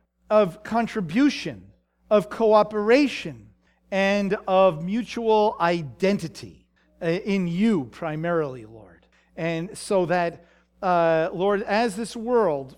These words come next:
falls apart around us, as I, uh, we see institutions really begin to diminish around us. And as people might even persecute us,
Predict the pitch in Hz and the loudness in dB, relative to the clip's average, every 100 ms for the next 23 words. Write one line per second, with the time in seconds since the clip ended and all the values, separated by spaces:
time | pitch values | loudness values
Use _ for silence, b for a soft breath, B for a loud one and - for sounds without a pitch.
0 | - 302 339 233 - 254 233 165 131 120 | -8 -6 -6 -10 -6 -2 0 -2 -6 -12
1 | 98 - - - _ _ _ _ - 226 | -20 -20 -20 -20 _ _ _ _ -2 0
2 | 254 269 262 240 180 - b b 220 208 | 2 0 0 -2 -8 -16 b b 0 2
3 | 202 196 185 180 175 175 185 185 175 165 | 4 2 2 0 0 -2 -4 -2 0 0
4 | 165 170 185 - 269 320 254 233 - 302 | -2 -6 -10 -8 -6 -6 -8 -12 -10 -6
5 | 330 - 139 110 113 - _ _ _ _ | -4 -6 -12 -14 -20 -20 _ _ _ _
6 | - 294 330 208 175 165 233 185 143 147 | -14 -4 0 0 0 -4 -6 -6 -8 -6
7 | 170 269 185 - - 139 151 226 175 - | -4 -4 -4 -12 -16 -10 -6 -4 -6 -12
8 | - - - b b b b 233 233 220 | -20 -20 -20 b b b b -2 0 -2
9 | - 285 339 285 220 202 196 170 156 - | -2 0 2 2 2 2 0 -4 -8 -8
10 | 294 349 415 - 123 - _ - - | -10 -10 -12 -14 -16 -18 _ -20 -20